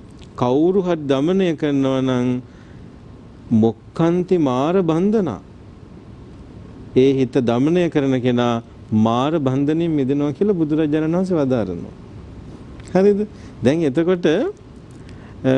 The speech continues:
මේ හිතේ ස්වභාවය තමයි ගොඩාක් දුර ගමන් යනවා. දැන් අපි මෙතන හිටියට අපිට පුළුවන් එකපාරටම හිතෙන් අනුරාධපුරේ දිහා මතක් කරගන්න. පොළොන්නරුව, ගම, ඇලදොල, කුඹුරු,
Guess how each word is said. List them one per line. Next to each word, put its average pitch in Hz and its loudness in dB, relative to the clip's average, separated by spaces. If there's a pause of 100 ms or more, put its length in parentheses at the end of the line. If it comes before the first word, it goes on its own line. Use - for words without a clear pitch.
මේ 139 4
හිතේ 156 2
ස්වභාවය 165 2
තමයි 220 0 (140)
ගොඩාක් 175 2
දුර 151 2
ගමන් 143 0
යනවා. 113 0
දැන් 156 -2
අපි 143 0
මෙතන 151 2
හිටියට 165 2 (360)
අපිට 160 2
පුළුවන් 190 2
එකපාරටම 175 0
හිතෙන් 190 0
අනුරාධපුරේ 156 2
දිහා 131 0
මතක් 117 -2
කරගන්න. 98 -4 (420)
පොළොන්නරුව, 160 0 (560)
ගම, 147 0 (680)
ඇලදොල, 160 2 (380)
කුඹුරු, 175 2